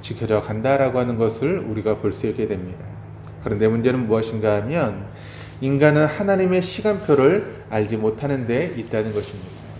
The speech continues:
그러니까, 어, 의인이 복을 받고 악인이 벌을 받는 것 같은, 그와 같은 사항은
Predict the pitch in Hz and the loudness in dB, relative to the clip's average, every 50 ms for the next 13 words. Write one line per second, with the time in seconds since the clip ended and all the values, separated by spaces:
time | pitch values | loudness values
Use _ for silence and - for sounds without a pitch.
0 | - - - 117 110 104 - - 143 135 117 104 101 101 - - - - - - | -14 -8 -6 -6 -6 -6 -2 0 0 2 2 0 -2 -6 -10 -14 -16 -16 -16 -16
1 | - - - - 113 110 110 117 131 139 143 139 143 143 139 131 127 120 127 127 | -16 -14 -8 -2 0 0 2 4 4 4 6 6 4 4 4 4 2 2 2 4
2 | 120 123 117 120 - - 131 147 180 185 - 117 120 107 117 120 120 120 120 - | 4 4 2 2 0 0 2 2 2 0 0 -2 -6 -4 -4 -4 -4 -4 -2 0
3 | 120 123 139 151 165 151 156 147 143 143 143 139 139 127 127 123 127 123 123 - | 0 2 4 4 4 4 4 4 4 2 0 -2 0 0 2 2 2 2 0 -2
4 | - 127 135 156 180 185 - - 120 117 113 113 113 110 - 120 113 113 - - | -4 -2 -2 -2 -4 -8 -6 0 0 2 2 2 0 -2 -4 -6 -6 -6 -6 -4
5 | 143 131 123 117 131 165 175 131 107 | -4 -2 -2 -4 -2 -2 -2 -2 -4